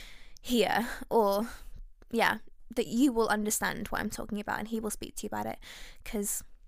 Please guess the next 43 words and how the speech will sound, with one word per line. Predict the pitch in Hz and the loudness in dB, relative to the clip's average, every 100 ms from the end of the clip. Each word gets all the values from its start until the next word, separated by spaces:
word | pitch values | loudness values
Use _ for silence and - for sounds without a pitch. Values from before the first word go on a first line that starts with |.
| - | -8
yeah. | 226 - - - - - - - - - - - - - | -2 -2 -2 -14 -18 -14 -10 -10 -10 -8 -8 -8 -12 0
<laughs> | - - - - - - - - - - - - - - - - | 8 8 8 -2 -8 -12 -14 -14 -14 -12 -12 -8 -8 -8 2 12
Oh, | 392 440 277 254 | 12 12 12 10
do | 320 | 6
you, | 370 | 4
do | 320 | 4
you | 285 571 | 0 0
know | 605 587 | 12 12
what | 523 - | 12 8
I | 370 | 6
mean? | 320 240 208 | 4 4 4
Like, | 190 220 | 2 4
when | 262 269 | 4 4
it's | 269 | 0
in | 285 311 | 0 2
your | 311 269 | 4 6
head, | 320 226 - | 8 6 6
but | 202 | 0
you | - | 2
cannot | - 226 226 | 4 4 4
get | 226 214 | 4 2
it, | - | 2
you | 240 | 0
can't | - 247 233 | 2 2 4
get | 233 | 6
it | |
out? | - - 269 - - - | 8 8 8 4 -4 0
It | 262 - | 0 2
literally | 254 - 277 | 2 2 2
drives | 247 233 | 4 4
me | 226 | 2
mad. | 208 - - - - - - - - - - - - | 2 2 2 -2 -4 -6 -6 -8 -12 -14 -14 -12 4
Anyway, | 262 202 190 - 247 - - 349 339 - | 6 8 4 2 -2 -8 0 2 2 -2
<laughs> | - - - - - | -10 -12 -14 -12 -4
okay. | 277 240 - 226 - - - - - - - - | 4 4 4 -4 -12 -14 -14 -16 -18 -18 -2 -2
This | - 262 359 - | 4 6 6 6
last | 233 240 | 6 6
thing | - 214 220 | 0 0 0
that | - | 2
I | |
wanna | 208 208 | 0 -2
talk | - - | -4 -6
about | - - - | -6 -4 -6